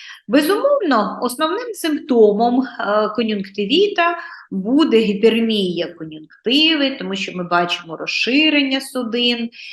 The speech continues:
збільшення притоку крові, але ж, е, гіпермія кон'юнктиви тут буде мати характер кон'юнктивальної ін'єкції.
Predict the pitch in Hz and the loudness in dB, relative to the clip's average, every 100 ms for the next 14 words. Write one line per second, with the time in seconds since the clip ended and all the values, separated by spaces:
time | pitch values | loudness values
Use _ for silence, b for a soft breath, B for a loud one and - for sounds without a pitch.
0 | B 165 156 220 311 302 294 269 262 254 | B -12 -4 2 4 4 0 0 -2 0
1 | 262 262 254 247 240 - 226 233 220 214 | 0 2 0 0 -4 0 4 8 6 6
2 | 214 202 202 B B - 247 302 427 415 | 4 2 -2 B B 0 2 4 2 0
3 | - - 226 214 214 208 240 277 294 359 | -2 -4 -2 0 0 -2 0 0 0 0
4 | 370 - 277 240 233 - - 453 427 392 | -2 0 -2 -2 -6 -8 -2 0 0 -2
5 | 381 - 254 285 247 233 262 262 247 247 | -4 -2 -4 -2 0 0 0 0 -4 -6
6 | B B - 214 233 240 233 214 - 214 | B B 0 4 4 4 0 -2 -2 -4
7 | 208 196 214 185 202 170 165 160 160 - | -4 -2 0 4 2 2 -2 -6 -8 -6
8 | 196 160 165 151 - - - - | -6 -4 -4 -4 -8 -14 -14 -14